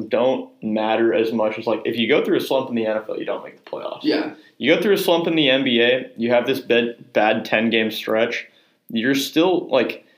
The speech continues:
Speaker 1: so many teams make the playoffs.
Speaker 2: Mm-hmm.
Speaker 1: I got a lot of issues with that. I think the play-in game's dumb.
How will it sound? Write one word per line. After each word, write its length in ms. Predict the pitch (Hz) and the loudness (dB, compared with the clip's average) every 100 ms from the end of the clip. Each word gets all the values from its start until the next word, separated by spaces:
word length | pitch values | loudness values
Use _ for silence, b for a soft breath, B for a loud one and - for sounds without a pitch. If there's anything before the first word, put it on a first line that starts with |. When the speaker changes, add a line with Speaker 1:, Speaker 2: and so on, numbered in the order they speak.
| b b | b b
Speaker 1:
so 540 | - - - 180 185 | -10 -8 0 2 4
many 280 | 202 202 180 | 2 2 0
teams 380 | 175 151 151 151 | 0 0 0 0
make 220 | 127 123 | 0 -2
the 60 | - | -4
playoffs. 560 | 135 127 127 123 - | 0 2 4 2 -2
Speaker 2:
Mm-hmm. 220 | 127 123 113 | -10 -4 0
Speaker 1:
I 80 | 165 | 2
got 180 | 156 | 4
a 60 | 131 | 4
lot 240 | 117 113 | 4 4
of 60 | 110 | 4
issues 420 | 104 - 113 101 | 2 0 -2 -2
with 180 | 104 - | -4 -2
that. 400 | 110 104 101 - - | 0 0 0 0 2
I 140 | 131 131 | 2 2
think 240 | 139 123 | -2 -2
the 60 | 104 | -6
play-in 380 | - 110 107 104 | -2 0 0 0
game's 300 | 107 107 - | -2 -2 -4
dumb. 480 | 107 104 104 101 | -2 0 0 -6